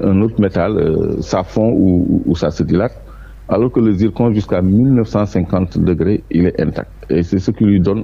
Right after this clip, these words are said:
un, un, un, un, une propriété, euh, cette propriété particulière lui donne un rôle important dans l'industrie. Parce que tous les endroits qui, qui, qui, qui, qui présentent une surchauffe, on ne peut mettre aucun métal là-bas, même, même si c'est une vis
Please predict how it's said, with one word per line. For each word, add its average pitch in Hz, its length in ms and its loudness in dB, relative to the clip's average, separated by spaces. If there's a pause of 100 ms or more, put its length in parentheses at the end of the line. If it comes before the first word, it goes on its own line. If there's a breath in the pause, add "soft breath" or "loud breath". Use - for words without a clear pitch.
un, 90 160 4 (100)
un, 85 120 2 (100)
un, 85 260 2
un, 82 260 2
une 87 140 2
propriété, 87 720 0
euh, 78 280 2 (240)
cette - 260 -8
propriété 104 400 -2
particulière 95 540 -2
lui 95 100 -2
donne 87 220 -2
un 90 100 2
rôle 87 240 2
important 98 420 0
dans 92 180 2
l'industrie. 85 500 -2 (720 loud breath)
Parce 117 160 -2
que - 80 -2
tous 190 380 4
les 139 200 2
endroits 113 380 0
qui, 101 480 2
qui, - 220 0
qui, 101 240 2
qui, 98 180 0
qui - 140 -2
présentent 101 480 0
une 98 100 2
surchauffe, 95 560 -2 (680)
on 120 100 0
ne 113 40 0
peut 123 120 -2
mettre 127 280 0
aucun 156 240 0
métal 127 380 0
là-bas, 107 300 0
même, 127 360 2
même 127 180 2
si 131 160 0
c'est 117 140 -4 (380)
une 90 360 4
vis 113 300 0